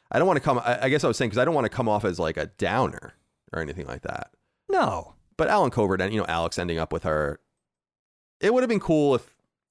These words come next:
Speaker 1: if it ended in some other way. Just seemed a little predictable to me.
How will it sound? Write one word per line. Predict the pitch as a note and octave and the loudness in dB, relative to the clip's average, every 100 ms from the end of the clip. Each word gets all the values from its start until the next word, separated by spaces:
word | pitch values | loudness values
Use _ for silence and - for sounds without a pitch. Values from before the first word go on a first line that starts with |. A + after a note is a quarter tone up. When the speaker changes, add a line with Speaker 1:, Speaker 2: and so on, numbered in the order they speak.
| _ _ _ _ | _ _ _ _
Speaker 1:
if | C3+ B2 | -6 -4
it | A#2+ | -2
ended | A2+ G#2+ | 0 0
in | G2+ | -2
some | G2+ | -2
other | E2+ F2 D2+ | -2 -2 -2
way. | C2 B1+ E2+ _ | -4 -6 -10 _
Just | - | -8
seemed | - G#2 | -4 -2
a | |
little | D#2+ | -2
predictable | - C2+ - C2 | -6 -8 -8 -10
to | - | -10
me. | - | -10